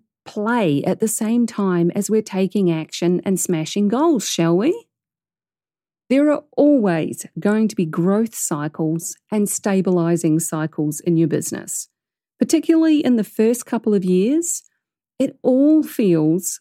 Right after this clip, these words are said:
like you're on a growth cycle. But in reality, it's more of a ramping up phase because you haven't gotten to the point of real growth yet. However, every business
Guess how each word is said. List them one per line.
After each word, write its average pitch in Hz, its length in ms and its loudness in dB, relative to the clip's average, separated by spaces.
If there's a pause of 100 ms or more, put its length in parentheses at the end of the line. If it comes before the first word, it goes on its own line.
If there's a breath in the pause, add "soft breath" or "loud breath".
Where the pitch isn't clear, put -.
(100)
like 185 400 0
you're 190 180 2
on 180 80 4
a 180 60 2
growth 160 480 0
cycle. - 680 -8 (380)
But 254 100 2
in 277 140 4
reality, 277 680 0 (680)
it's - 180 -6
more 262 280 2
of 330 100 -4
a 294 80 0
ramping 190 640 0
up 165 240 -4
phase - 720 -14
because 202 500 -2
you 226 80 -2
haven't 240 360 0
gotten 208 280 -2
to - 100 -10
the 170 120 -2
point 190 500 -2
of 160 180 -2 (380)
real 185 720 4 (140)
growth - 600 -2
yet. - 420 -8 (800)
However, 220 540 -4 (680)
every 208 480 4
business - 760 -4